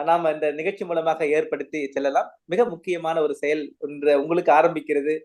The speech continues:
வாழ்த்துக்கள். பேராசிரியர் பணியினோடு இந்த உலக மேன்மைக்கான இந்த பணியை தொடர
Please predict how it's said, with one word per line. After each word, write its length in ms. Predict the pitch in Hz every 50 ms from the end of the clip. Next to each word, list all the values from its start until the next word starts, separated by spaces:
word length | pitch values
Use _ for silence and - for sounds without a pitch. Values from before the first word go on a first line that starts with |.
| _ _ _ _ _
வாழ்த்துக்கள். 540 | - 127 143 160 156 - 175 - 220 208 202
பேராசிரியர் 680 | - 170 175 175 185 175 175 - 180 170 180 190 - -
பணியினோடு 520 | 160 160 180 185 175 170 170 170 165 175 226 - - _ _ _ _
இந்த 140 | _ 165 160 160
உலக 240 | 156 180 220 240 233
மேன்மைக்கான 500 | 214 190 185 185 180 180 175 180 175 170
இந்த 140 | 165 160 160
பணியை 300 | 156 160 156 165 165 160 160
தொடர 260 | 160 160 156 175 180